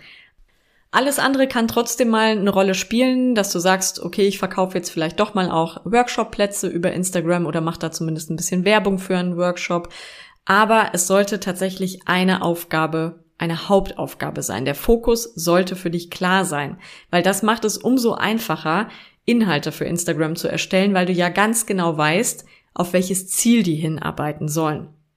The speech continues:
Und die Hürde zu sagen, ich lese mir einen Blogartikel durch oder ich melde mich für einen Newsletter an, die ist natürlich deutlich geringer, als direkt irgendwie Geld auszugeben und was zu buchen.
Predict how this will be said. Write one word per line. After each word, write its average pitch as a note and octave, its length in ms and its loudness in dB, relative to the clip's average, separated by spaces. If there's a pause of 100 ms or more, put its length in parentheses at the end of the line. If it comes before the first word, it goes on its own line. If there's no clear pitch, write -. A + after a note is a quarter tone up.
(760)
Und G3 480 0
die F#3 160 0
Hürde G3 520 4
zu - 180 -4
sagen, F#3+ 480 2
ich - 320 -6
lese G3 260 0
mir G3 60 2
einen F#3 80 2
Blogartikel F3 600 0
durch D3 360 -4
oder F3+ 240 2
ich - 140 -6
melde F#3 220 2
mich F3+ 180 0
für E3+ 100 -4
einen D#3+ 160 -2
Newsletter F#3+ 520 0
an, D#3 160 -4
die D3+ 100 -4
ist F#3 160 -2
natürlich F#3+ 420 -2
deutlich F3 400 2
geringer, E3+ 480 -2
als D#3+ 160 -6
direkt F3 400 -4
irgendwie E3 300 -6
Geld F3 260 2
auszugeben D#3+ 560 -4
und D#3 80 -4
was D#3 220 -4
zu D#3 120 -4
buchen. F#3 400 0